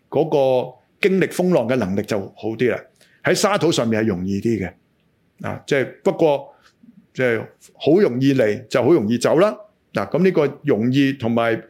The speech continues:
呃，困難就做咗個好隱藏嘅比較。最後，經唔經得起風浪？嗱，嗰間屋嘅結果，屹立不倒同埋全然倒塌。嗱，喺呢一個比喻裏邊就完全講晒啦。嗱，呃，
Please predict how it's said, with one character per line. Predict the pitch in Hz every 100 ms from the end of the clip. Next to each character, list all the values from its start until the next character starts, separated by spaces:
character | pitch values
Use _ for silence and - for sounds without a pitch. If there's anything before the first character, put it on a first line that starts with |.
| _ - - _ -
呃， | 110
困 | - 160 160
難 | 120 107
就 | 123
做 | 135 131
咗 | 180
個 | 170
好 | 123
隱 | 165 113 131 151
藏 | 104 92
嘅 | 98 101
比 | 95 110
較。 | 110 90 - _ - - -
最 | - 185
後， | 147 127 113 - _ _ _
經 | 226 196
唔 |
經 | 214
得 | 214
起 | 202 143 147
風 | 208 196 180
浪？ | 113 104 104 -
嗱， | 107
嗰 | 127
間 | 156 185
屋 | 202 196
嘅 | 143
結 | 160 156
果， | 131 131 120 - _ _ -
屹 | 156
立 | 147 143 135
不 | 196 -
倒 | 139 165 160
同 | 117
埋 | 110
全 | 110 - 110 117
然 | 113 113
倒 | 123
塌。 | 147 123 - - -
嗱， | 107 113
喺 | 147
呢 | 202
一 |
個 | - 151
比 | 143
喻 | 135 165
裏 | 120
邊 | 123 123
就 | 113
完 | 110 104 92
全 | 98 98
講 | 101 120
晒 | 101
啦。 | 87 - _ _ _ - - -
嗱， | 160 127 - _ _ -
呃， | 156 156